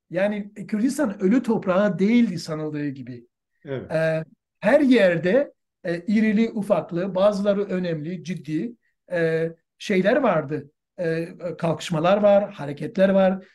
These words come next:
Speaker 1: İşte Şeyh Mahmud Berzenci bunun en iyi örneğidir. E, yani bin dokuz yüz on dokuzdan, on sekizden başlayarak
Speaker 2: Evet.
Speaker 1: yirmili,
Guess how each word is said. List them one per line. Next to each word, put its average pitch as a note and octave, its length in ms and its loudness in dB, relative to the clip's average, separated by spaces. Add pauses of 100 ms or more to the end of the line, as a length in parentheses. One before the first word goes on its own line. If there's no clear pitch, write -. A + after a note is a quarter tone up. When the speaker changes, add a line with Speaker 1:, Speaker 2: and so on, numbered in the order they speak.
(140)
Speaker 1:
İşte G3+ 420 -2
Şeyh G3+ 220 -2
Mahmud A3 340 2
Berzenci G3 500 0
bunun A3+ 320 -2
en C4 160 0
iyi C#4 220 2
örneğidir. D3 540 -4 (320)
E, E3 360 0 (280)
yani F3+ 460 0
bin A#3 260 2
dokuz A#3+ 260 2
yüz G#3+ 200 -6 (140)
on B3+ 280 2
dokuzdan, F#3 460 0
on G3+ 160 0
sekizden G#3 520 -4
başlayarak A3+ 500 -4 (300)
Speaker 2:
Evet. C3 140 -6
Speaker 1:
yirmili, G#3 440 0